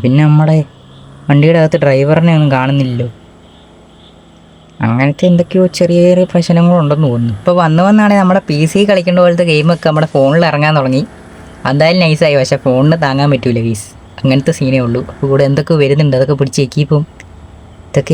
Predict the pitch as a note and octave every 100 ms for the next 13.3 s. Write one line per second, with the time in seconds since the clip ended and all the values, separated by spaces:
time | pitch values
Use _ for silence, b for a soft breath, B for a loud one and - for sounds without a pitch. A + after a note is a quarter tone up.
0 | D3+ D3+ D#3 C#3+ - - - - - -
1 | - - - - - - C#3+ C#3+ D3+ D#3+
2 | D#3+ D#3+ E3+ - C#3+ C3 D3 E3+ D#3+ D3+
3 | - D#3 D3 D3 C#3 C3 C3 C3+ C#3 B2+
4 | B2 A2+ A2+ A#2 G#2 _ _ _ _ _
5 | _ _ _ C#3+ D3 D#3+ D3+ D3 E3+ E3
6 | D#3 D3 D3+ D3+ C#3+ C#3+ C3+ D3 D3 D3
7 | D3 C3+ C3+ C3+ B2 A#2 - - - -
8 | - - - - - - - - D#3 E3
9 | D#3+ F3+ A3+ G3+ G3 F3 E3+ G3 G3 F#3
10 | D#3+ D#3+ D#3+ C#3+ C3+ D3 F3 D3+ D#3 F3+
11 | D3 D3+ F3 F3 D#3 D3 C3+ C3+ - -
12 | - - - - - - - - - C3
13 | C#3+ D#3 D#3